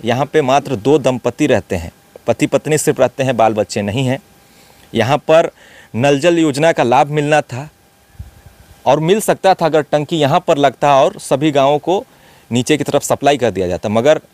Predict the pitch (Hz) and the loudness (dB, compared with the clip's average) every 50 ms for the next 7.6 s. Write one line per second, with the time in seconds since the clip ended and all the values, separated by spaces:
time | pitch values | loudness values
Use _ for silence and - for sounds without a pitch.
0 | _ _ _ - - 113 123 117 - 165 156 151 156 156 147 - - 175 131 - | _ _ _ -8 -4 -4 -2 0 0 0 0 0 -2 -2 -4 -4 -4 -4 -4 -2
1 | 147 147 143 147 139 123 117 139 127 123 139 - - - 104 107 117 - - 156 | -2 0 2 0 0 0 0 0 0 0 -2 -8 -10 -10 -6 -6 -4 -2 0 2
2 | 139 143 147 143 - 151 143 139 147 - - 123 117 123 135 143 - 147 127 110 | 4 4 2 2 0 -2 -2 -2 -4 -2 -2 -2 0 0 -2 -2 -2 -2 -2 0
3 | 104 95 - - - 139 135 127 120 120 101 101 90 87 82 78 80 - _ _ | -2 -2 0 0 0 0 0 0 0 0 -2 -2 -2 -2 -4 -6 -8 -10 _ _
4 | _ _ _ _ _ _ _ _ _ _ - 101 110 117 147 147 - - 156 151 | _ _ _ _ _ _ _ _ _ _ -4 -2 0 2 2 0 0 -4 -6 -4
5 | - - 165 - - 127 123 - 156 143 139 - 160 165 - - _ - 98 113 | -2 -2 -2 0 2 0 0 0 -2 -4 -2 0 -2 -2 -2 -4 _ -4 -2 0
6 | 113 135 135 135 143 135 123 127 127 147 139 - 117 - 110 110 107 - 135 135 | 0 0 0 0 -2 -2 -2 -2 -2 -2 -2 -2 -2 0 -2 -4 -2 -2 -4 -4
7 | - - 110 104 104 113 135 143 147 151 156 180 | -4 -6 -4 0 2 2 2 2 2 2 2 0